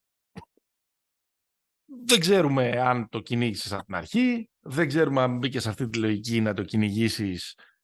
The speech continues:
από όταν ο Γιάννης άρχισε τα, τα power moves. Η ουσία είναι το, ότι το κυνήγησες και τελικά το έκανες, θα μπορούσε να μην το κάνει το Milwaukee.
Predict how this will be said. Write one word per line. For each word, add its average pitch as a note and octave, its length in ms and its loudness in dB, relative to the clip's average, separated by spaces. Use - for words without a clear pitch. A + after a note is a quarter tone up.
από B2 280 0
όταν A2 260 2
ο G#2 100 -2
Γιάννης G#2 720 -2
άρχισε A#2 560 -2
τα, F#2 320 -4
τα G2+ 200 -2
power G#2+ 300 2
moves. D#3 420 0
Η G3+ 120 2
ουσία G#3 220 4
είναι A3+ 140 2
το, G#3 160 0
ότι F3 300 0
το G3+ 120 -2
κυνήγησες G3 400 2
και F3+ 100 -2
τελικά F3 340 2
το F3 160 2
έκανες, D#3 500 2
θα - 260 2
μπορούσε C3+ 640 4
να A2+ 260 4
μην C#3 340 0
το - 120 -6
κάνει G#2 320 0
το F2+ 180 -12
Milwaukee. G2 400 -6